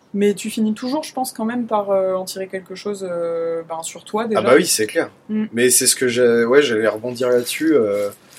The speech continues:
Speaker 2: en fait, c'est vrai que chaque, euh, chaque rencontre, même si c'est foiré ou qu'il y a rien après, euh,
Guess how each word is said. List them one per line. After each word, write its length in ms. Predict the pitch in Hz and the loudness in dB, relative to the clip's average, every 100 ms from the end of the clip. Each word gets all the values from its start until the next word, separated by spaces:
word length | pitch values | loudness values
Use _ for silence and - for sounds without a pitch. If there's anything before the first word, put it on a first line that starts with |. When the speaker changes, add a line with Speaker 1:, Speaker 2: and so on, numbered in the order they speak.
| - - _ _ - | -20 -20 _ _ -8
Speaker 2:
en 100 | 113 | -2
fait, 240 | - 156 | 2 2
c'est 140 | - 117 | 2 2
vrai 200 | 123 147 | 2 2
que 440 | - 120 113 113 | -2 -4 -4 -4
chaque, 440 | 110 - 135 - 117 | -2 4 4 4 -6
euh, 400 | 104 104 98 101 | -4 -6 -8 -10
chaque 260 | - 127 - | -6 -6 -4
rencontre, 680 | 120 123 135 156 175 - - - - - _ _ - | -6 -4 -2 -2 -4 -10 -18 -20 -20 -20 _ _ -4
même 160 | 123 147 | -2 0
si 200 | - - | -2 0
c'est 140 | 131 | -2
foiré 480 | 117 131 117 139 160 | 0 2 2 2 0
ou 140 | 117 | -4
qu'il 140 | 101 110 | -4 0
y 40 | |
a 40 | 101 | 2
rien 240 | 120 120 | 2 -2
après, 360 | 110 - 139 - _ _ _ _ _ _ _ - | -2 0 -2 -2 _ _ _ _ _ _ _ -6
euh, 880 | 101 104 104 104 104 104 104 101 101 | -2 0 0 0 0 0 -2 -2 -2